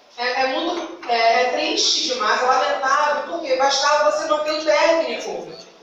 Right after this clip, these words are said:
Um técnico resolveria esse problema, porque ele faria uma, uma escala, uma rotina de atendimentos, manutenção. Hoje não é difícil você encontrar técnicos de manutenção de computadores, o que mais tem são jovens querendo oportunidade para trabalhar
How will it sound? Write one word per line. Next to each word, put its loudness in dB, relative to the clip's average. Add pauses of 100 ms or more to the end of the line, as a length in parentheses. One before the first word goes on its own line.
(340)
Um -4
técnico 2
resolveria 4
esse -4
problema, 0
porque -6
ele -2
faria 0
uma, -2
uma -2
escala, 2
uma 4
rotina 0
de -2
atendimentos, -4
manutenção. -2 (220)
Hoje 4
não 4
é 4
difícil -4
você -4
encontrar 2
técnicos 0
de -8
manutenção -2
de -8
computadores, -2
o -4
que -6
mais 0
tem -2
são -4
jovens 2
querendo 2
oportunidade -2
para -6
trabalhar 0